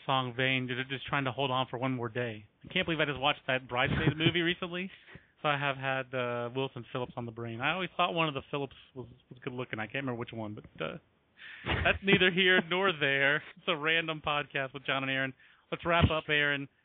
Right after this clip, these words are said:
Speaker 1: Uh,
Speaker 2: <laughs> Yeah.
Speaker 1: please save me <laughs> from myself. This weekend, <laughs> this weekend, w-, w-, well, it's not even this weekend. It's still, we have to, still have to wait two weeks for the Big West showdown of Long Beach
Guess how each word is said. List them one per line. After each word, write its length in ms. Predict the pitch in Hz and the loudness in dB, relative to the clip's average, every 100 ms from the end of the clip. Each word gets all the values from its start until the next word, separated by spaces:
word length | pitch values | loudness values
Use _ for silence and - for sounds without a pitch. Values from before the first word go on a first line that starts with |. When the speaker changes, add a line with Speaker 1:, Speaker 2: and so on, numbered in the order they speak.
| _ _ 214 | _ _ 0
Speaker 1:
Uh, 140 | 151 139 | 2 2
Speaker 2:
<laughs> 60 | - | 4
Yeah. 80 | 151 | 2
Speaker 1:
please 400 | 175 165 156 156 - - - | 2 -2 -4 -6 -12 -4 4
save 200 | 170 170 | 4 4
me 100 | 160 | -2
<laughs> 60 | - | 0
from 120 | 240 - | 0 2
myself. 800 | 170 190 - - 165 - - - - - 165 - - - | -2 -2 -6 -4 -4 -4 -10 -10 -10 -16 -12 -12 -12 -8
This 220 | 170 - - - | -2 -2 0 -2
weekend, 600 | 226 - 175 156 156 185 - - - - | -2 -4 -4 -2 -6 -10 -20 -20 -6 -6
<laughs> 1600 | - - - - - - - - _ _ - - - - - | -4 -8 -10 -10 -12 -12 -20 -20 _ _ -20 -18 -16 -20 -10
this 100 | 180 - | -10 -6
weekend, 360 | 190 214 208 208 | -6 0 0 0
w-, 120 | 233 240 | -2 -6
w-, 160 | 208 226 | -6 -4
well, 100 | 214 | -4
it's 80 | - | -2
not 140 | 233 | -2
even 180 | 262 233 | -2 -2
this 100 | 170 - | -4 -4
weekend. 260 | 160 165 | -4 -4
It's 80 | 156 | -6
still, 120 | - 233 | -6 -6
we 80 | |
have 100 | 233 | -6
to, 100 | 214 180 | -8 -4
still 140 | 233 | -4
have 60 | 226 | -2
to 60 | 202 | -2
wait 140 | 208 - | -2 -2
two 140 | 233 220 | -2 -2
weeks 300 | 214 196 - - | -2 -4 -8 -6
for 60 | |
the 60 | 160 | -6
Big 260 | 135 180 156 | 0 0 2
West 240 | 170 160 - | 0 2 2
showdown 540 | 175 165 139 135 131 - _ _ _ _ - | 2 4 2 2 0 -6 _ _ _ _ -2
of 180 | 143 | 0
Long 300 | 127 156 165 | 2 4 4
Beach 160 | 156 | 2